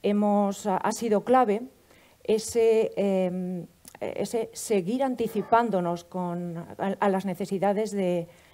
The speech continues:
de nuestros clientes, ofreciéndoles unas, eh, soluciones de, de inversión, pero, eh, recogiendo todo el amplio espectro de, de, de perfiles que tienen esos, esos inversores, ¿no?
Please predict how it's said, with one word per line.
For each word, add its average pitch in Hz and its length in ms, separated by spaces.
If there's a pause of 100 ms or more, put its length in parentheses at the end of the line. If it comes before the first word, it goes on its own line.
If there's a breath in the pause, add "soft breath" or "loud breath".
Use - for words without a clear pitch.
(160 soft breath)
de 196 140
nuestros 185 380
clientes, 180 520
ofreciéndoles 220 920 (340 loud breath)
unas, 226 600
eh, 226 200
soluciones 220 680
de, 196 220
de 208 60
inversión, 208 600 (480 loud breath)
pero, 262 540
eh, 196 300 (540)
recogiendo 214 920 (300 soft breath)
todo 214 180
el 208 100
amplio 208 380
espectro 240 760 (240 loud breath)
de, 180 420
de, 180 220
de 175 160
perfiles 185 680
que 185 100
tienen 175 380
esos, 165 500
esos 170 280
inversores, 165 560
¿no? 185 160